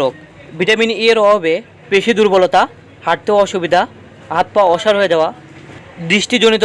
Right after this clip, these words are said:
সমস্যা এবং রোগ প্রতিরোধ ক্ষমতা দুর্বল হওয়ার মতো উপসর্গ দেখা দিতে পারে। ভিটামিন ই ক্যাপসুলের যেমন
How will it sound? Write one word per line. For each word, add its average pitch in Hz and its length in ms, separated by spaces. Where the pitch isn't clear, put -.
সমস্যা 160 360
এবং 170 140
রোগ 202 180
প্রতিরোধ 214 320
ক্ষমতা 202 300
দুর্বল 180 280
হওয়ার 175 220
মতো 165 140
উপসর্গ 226 460
দেখা 175 220
দিতে 165 180
পারে। 127 160
ভিটামিন 233 320
ই - 20
ক্যাপসুলের 214 420
যেমন 185 160